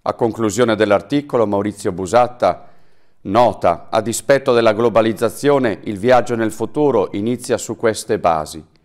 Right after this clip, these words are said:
e si nutre partendo proprio dal senso di appartenenza." Ecco, <clears throat> proprio questo articolo che riporta questa visita del Papa nella sua terra di origine ci mostra l'importanza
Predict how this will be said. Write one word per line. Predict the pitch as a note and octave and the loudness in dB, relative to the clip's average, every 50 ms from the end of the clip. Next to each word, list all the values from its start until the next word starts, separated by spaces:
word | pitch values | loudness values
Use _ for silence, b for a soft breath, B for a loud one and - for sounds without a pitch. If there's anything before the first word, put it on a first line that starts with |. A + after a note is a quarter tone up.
| _ _ _ _ _ _ _ _ _ | _ _ _ _ _ _ _ _ _
e | _ A2+ G#2 | _ -14 -14
si | - - B2+ | -6 -6 -2
nutre | A#2 C3+ C#3+ C#3+ C#3 - A#2+ A2+ G#2 F#2+ | -2 0 0 -2 -2 0 2 2 2 0
partendo | - - - _ _ - A2 G2+ - - C3+ C3+ B2+ B2 A2 G#2 | -2 -10 -20 _ _ 0 0 0 0 -4 -4 -2 -2 0 0 -2
proprio | - - A#2+ A#2+ A#2+ - A2+ G2 | 0 0 0 0 0 -2 -4 0
dal | F#2 A#2+ A#2+ - | 0 0 -2 -2
senso | - - - F2+ D#2+ D2+ D2+ - - F2+ | -4 -4 -4 -4 -4 -6 -10 -10 -10 -10
di | E2+ E2 G2 | -8 -6 -6
appartenenza." | F#2 - - - G2 E2+ - - G2 F#2 E2+ D#2+ C#2 C#2 C#2+ - - - - _ _ _ _ _ _ _ _ _ _ _ _ _ _ | -6 -6 -4 -6 -6 -6 -4 -8 -6 -6 -6 -6 -8 -12 -16 -20 -20 -20 -20 _ _ _ _ _ _ _ _ _ _ _ _ _ _
Ecco, | G#2 G2 - - F#2 F2 - - _ _ | -6 -6 -4 -4 -6 -6 -6 -14 _ _
<clears throat> | _ A3 - - A#3 A3+ F3 A2+ F2 - - - | _ -2 2 2 4 4 2 0 -2 -8 -14 -2
proprio | - A2 A2 G#2+ - G#2 G#2+ G2 E2+ - - - b b b b b b b b - | 2 2 4 4 4 2 2 2 2 0 -4 -12 b b b b b b b b -6
questo | - G#2+ F#2+ - - G#2 | -4 -4 -4 0 0 0
articolo | F#2+ F2 - - B2+ C3 B2 - A2+ G2 F2 - | 0 0 -2 -4 -4 -4 0 0 0 0 0 -2
che | - - F2+ E2+ D#2+ D2 - - _ | -2 0 0 0 0 -4 -8 -14 _
riporta | - - F2 E2+ - - A2+ A2+ G#2+ - - - E2+ | -6 -6 -6 -4 0 2 4 4 2 0 -2 -6 -8
questa | - F2 - - F#2 | -8 -10 -6 -6 -6
visita | E2 F2 F#2+ F2+ G2 G2+ F2+ F#2+ F2 | -4 -4 -6 -6 -6 -8 -6 -4 -4
del | F2 F2+ E2 | -2 -4 -4
Papa | - F#2+ G2 G2 F#2+ - F2 | 0 0 0 0 0 -2 -6
nella | F2 E2 E2 | -6 -6 -8
sua | D#2+ - G2+ F2+ | -8 -10 -12 -4
terra | - G2+ G2+ G2 F#2+ | -2 -2 -2 0 -2
di | F2 G2 | -4 -2
origine | A#2 A#2 G2+ F2+ D#2+ - D#2+ D2 D2+ D2 - _ _ _ _ _ _ _ _ _ _ _ | -2 -2 -2 -2 -6 -8 -10 -12 -12 -12 -14 _ _ _ _ _ _ _ _ _ _ _
ci | - A#2+ G2+ | -8 -6 -2
mostra | G#2 A2 A2 G#2+ - - G#2 G2+ | 0 0 0 0 -2 0 0 0
l'importanza | G2 A2+ A2+ G#2+ - - G2+ F#2+ E2+ - F#2 E2+ D#2 D2 D2+ D2+ - - E2+ - _ | 2 0 -2 -4 -2 -2 -2 -2 -2 -2 -2 -2 -2 -4 -8 -12 -12 -12 -12 -12 _